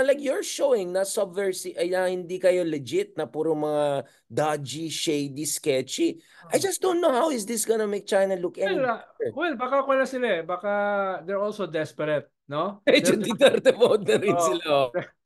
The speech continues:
Speaker 2: they're clutching at straws. Al-, parang di nila, "Ano bang gagamitin namin laban sa mga to?" No? Ah, baka ang, ah, kwan nila, ito na yung huli nilang ace eh. Ito na yung huli nilang alas,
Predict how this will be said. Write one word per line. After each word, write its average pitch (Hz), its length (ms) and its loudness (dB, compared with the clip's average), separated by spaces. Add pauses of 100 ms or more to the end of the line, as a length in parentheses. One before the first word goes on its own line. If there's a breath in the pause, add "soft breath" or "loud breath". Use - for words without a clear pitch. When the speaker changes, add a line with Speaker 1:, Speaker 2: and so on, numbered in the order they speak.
(120)
Speaker 2:
they're 208 160 0
clutching 220 400 0
at 202 160 -2
straws. 196 400 -2
Al-, 208 80 -8
parang 247 320 -2
di 254 80 -4
nila, 254 400 -2
"Ano 226 80 -4
bang 254 240 0
gagamitin 233 340 -4
namin 190 320 -2 (300)
laban 196 320 -2
sa 208 80 -4
mga 160 240 -4
to?" 170 320 -2
No? 226 320 0 (280 soft breath)
Ah, 165 320 -4
baka 202 240 0 (100)
ang, 233 200 -2
ah, 220 120 -8
kwan 220 140 -6
nila, 208 400 -2
ito 240 160 -6
na 247 80 -2
yung 247 160 0
huli 240 240 -2
nilang 233 260 -4
ace 208 380 -4
eh. 123 140 -2 (500)
Ito - 80 -8
na 240 160 -2
yung 214 80 0
huli 240 160 0
nilang 226 240 -4
alas, 180 560 -4